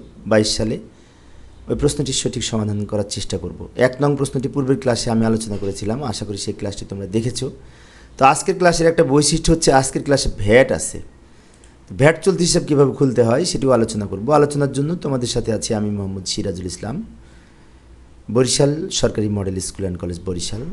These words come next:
তো চলো শুরু করা যাক। তো আমি প্রথমে প্রশ্নটা নিয়ে আসলাম, এই যে ডান দিকে প্রশ্নটা লিখে রাখলাম, বাম দিকে সমাধান করে দেখাবো। ক নংয়ে বলেছে, "ভ্যাট চলতি হিসাব প্রস্তুত করো।" তো ভ্যাট চলতি হিসাব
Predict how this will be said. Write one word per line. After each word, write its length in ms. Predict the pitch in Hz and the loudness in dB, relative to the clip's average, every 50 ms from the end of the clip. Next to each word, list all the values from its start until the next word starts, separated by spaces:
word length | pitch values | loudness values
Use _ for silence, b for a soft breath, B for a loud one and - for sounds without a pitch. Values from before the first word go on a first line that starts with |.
| - - - - | -10 -10 -12 -12
তো 60 | - | -8
চলো 240 | - - 123 120 120 | -4 0 0 0 0
শুরু 200 | 120 - 117 117 | 0 -2 -4 -4
করা 160 | - 104 90 | -4 -4 -4
যাক। 220 | 85 - 82 76 78 - - - b b b b b b b b b - | -6 -8 -10 -12 -12 -14 -20 -20 b b b b b b b b b 4
তো 60 | 143 | 6
আমি 160 | 147 160 175 | 6 6 6
প্রথমে 320 | 170 175 170 180 175 175 175 | 2 0 0 2 0 0 2
প্রশ্নটা 340 | 175 170 170 185 165 151 | 0 0 0 2 2 2
নিয়ে 180 | 135 135 143 143 | 4 4 4 2
আসলাম, 240 | 139 - - 101 95 | 2 2 -2 -6 -6
এই 60 | 95 | -6
যে 80 | 90 101 | -4 0
ডান 400 | 104 135 147 151 151 156 160 156 | 4 6 6 6 6 4 0 0
দিকে 220 | 147 170 - 175 | 0 2 2 2
প্রশ্নটা 340 | - 156 147 - 151 131 131 | 2 0 0 0 2 0 2
লিখে 200 | 120 117 113 120 | 2 2 0 0
রাখলাম, 320 | 113 107 - 135 160 175 | 0 0 -2 -2 -2 0
বাম 220 | 151 135 127 123 123 | 4 4 4 4 2
দিকে 160 | 120 113 120 | 0 -2 -2
সমাধান 380 | - - 113 107 101 101 98 | -4 -4 -4 -4 -4 -4 -6
করে 160 | 98 101 92 90 | -6 -6 -8 -6
দেখাবো। 420 | 82 85 87 - 95 87 - 165 - b b b b b b b b b b b - | -6 -8 -8 -8 -8 -8 -8 -10 -12 b b b b b b b b b b b 4
ক 80 | - | 4
নংয়ে 280 | 160 165 180 190 190 185 | 6 6 6 6 4 4
বলেছে, 360 | 156 151 151 147 151 - 196 | 6 6 6 6 6 4 4
"ভ্যাট 320 | 175 135 147 147 143 143 - | 6 6 4 4 4 2 0
চলতি 280 | - 156 143 131 139 | 0 0 2 2 2
হিসাব 200 | 135 - 147 123 | 2 4 4 2
প্রস্তুত 320 | - - 120 - - 110 - - | 2 0 -6 -6 -6 -8 -8 -8
করো।" 180 | - - - - - - - - - - b b b b b b b b b b - | -10 -12 -12 -12 -18 -18 -16 -16 -16 -18 b b b b b b b b b b -10
তো 80 | 120 | -2
ভ্যাট 260 | 110 131 139 143 143 | 2 4 4 4 4
চলতি 160 | - 202 196 196 | 2 2 4 4
হিসাব 220 | 214 - - 190 | 2 2 2 2